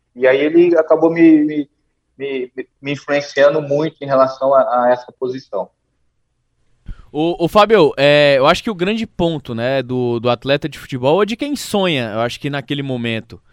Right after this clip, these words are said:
Speaker 2: É, você citou um pouco da tua trajetória, que talvez não vislumbrasse isso e aos poucos foi ganhando oportunidade.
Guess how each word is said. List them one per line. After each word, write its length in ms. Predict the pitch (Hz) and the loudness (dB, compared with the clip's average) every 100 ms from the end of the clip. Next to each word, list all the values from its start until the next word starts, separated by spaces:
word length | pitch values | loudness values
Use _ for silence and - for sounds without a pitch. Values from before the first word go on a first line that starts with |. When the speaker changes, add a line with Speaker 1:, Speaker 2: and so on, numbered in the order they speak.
| _ _ _ | _ _ _
Speaker 2:
É, 420 | 113 120 120 120 | -6 -2 0 0
você 280 | 117 139 175 | -2 -6 -6
citou 300 | 175 208 190 | -8 -8 -8
um 60 | 180 | -8
pouco 200 | 165 151 | -10 -8
da 140 | 151 | -8
tua 160 | 139 151 | -6 -8
trajetória, 640 | 147 139 123 113 160 147 | -6 -8 -8 -6 -4 -4
que 60 | - | -4
talvez 280 | 147 147 143 | -6 -6 -8
não 120 | 147 | -10
vislumbrasse 720 | 147 143 147 131 139 147 - | -10 -12 -12 -6 -4 -6 -10
isso 340 | 143 160 156 | -8 -8 -6
e 20 | 156 | -6
aos 220 | 143 - | -6 -10
poucos 320 | - 147 - | -10 -10 -8
foi 120 | 156 | -10
ganhando 260 | 143 143 143 | -10 -10 -10
oportunidade. 760 | 139 151 131 151 143 127 117 | -10 -12 -12 -10 -4 -4 -4